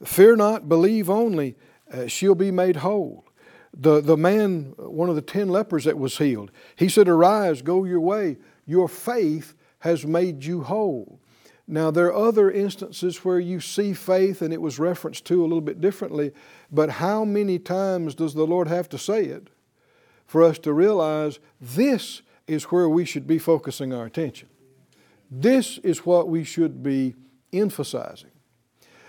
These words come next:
Now, one of the things that will answer so many questions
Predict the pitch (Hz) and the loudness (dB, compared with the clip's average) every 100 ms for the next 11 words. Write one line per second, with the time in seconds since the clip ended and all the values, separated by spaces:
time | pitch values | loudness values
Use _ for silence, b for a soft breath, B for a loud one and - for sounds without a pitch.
0 | b b b b 175 226 214 - _ _ | b b b b 0 2 0 -6 _ _
1 | _ _ _ _ - 160 240 302 277 - | _ _ _ _ -6 4 4 4 -2 -6
2 | - 262 233 175 160 - 156 170 160 - | -4 -4 -2 -4 -6 -8 -4 -4 -4 -14
3 | _ _ _ b b b b _ 180 170 | _ _ _ b b b b _ -2 0
4 | 190 196 190 151 135 - - - 226 247 | -2 -4 -6 -6 -8 -10 -8 0 0 2
5 | 247 233 190 135 - - - - | -2 0 0 -2 -6 -20 -20 -20